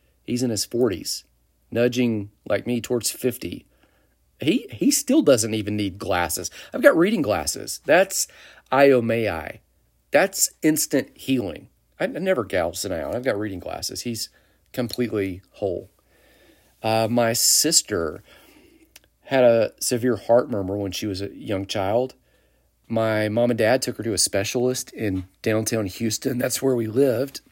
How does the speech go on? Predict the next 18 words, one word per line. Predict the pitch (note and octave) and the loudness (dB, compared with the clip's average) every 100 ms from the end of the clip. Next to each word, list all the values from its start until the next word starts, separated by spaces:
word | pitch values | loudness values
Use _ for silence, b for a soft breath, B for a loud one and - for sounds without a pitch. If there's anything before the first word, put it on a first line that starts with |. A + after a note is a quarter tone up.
| _ - | _ -6
<clears throat> | - D3+ A2 - | -4 -4 -6 -6
outside | A#2 A2 B2+ A#2+ | -4 0 0 0
of | A2 | -4
Houston. | G2+ - B2 - _ _ _ _ _ _ B B B B B B B B B - | -8 -8 -10 -12 _ _ _ _ _ _ B B B B B B B B B -10
My | - A#2 A2+ | -4 0 0
dad | A2+ A#2+ A#2+ | 4 4 4
prayed | A#2+ A#2 A#2 | 2 2 0
for | A#2 | -4
her, | G#2+ A2 A2 A#2 A#2 b b b b _ _ _ _ | 0 2 2 0 -4 b b b b _ _ _ _
took | - A#2 | -6 -2
her | A2 | 2
back | A2+ A2+ | 2 2
a | A2 | -2
few | A#2+ | -2
weeks | A#2 G#2 - | 0 0 0
later. | G#2+ A2 A2+ | 0 0 -2
The | - | -4
physician | A2+ G#2+ C3 C3 | -4 -2 0 -2